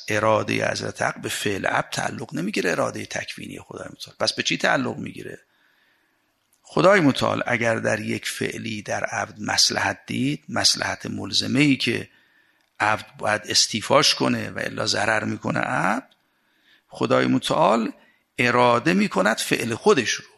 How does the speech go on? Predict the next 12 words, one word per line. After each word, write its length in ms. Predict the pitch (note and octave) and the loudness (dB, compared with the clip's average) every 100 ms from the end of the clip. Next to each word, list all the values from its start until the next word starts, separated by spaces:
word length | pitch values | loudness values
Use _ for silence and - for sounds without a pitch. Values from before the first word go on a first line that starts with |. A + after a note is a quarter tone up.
| _ _ _ | _ _ _
فعل 240 | - C3 B2 | -2 0 0
خود 200 | E3 F3+ | 0 2
حضرت 380 | F#3+ F3+ F#3 F3+ | 2 0 -2 0
حق 200 | F3+ - | 0 0
چیست؟ 400 | G3 F#3+ - - _ _ _ _ _ - | -4 -2 -4 -8 _ _ _ _ _ -4
اراده 420 | B2 A#2 A2+ A2 | 0 4 4 2
می‌کنه 340 | D#3 F3 F3+ F#3 | 0 -2 -4 -4
که 80 | C3+ | -2
به 60 | |
او 80 | D#3 | 0
دستور 560 | A#2+ - - G3+ A3 A2 | 2 2 2 2 0 0
بده، 300 | F#2 - | -6 -14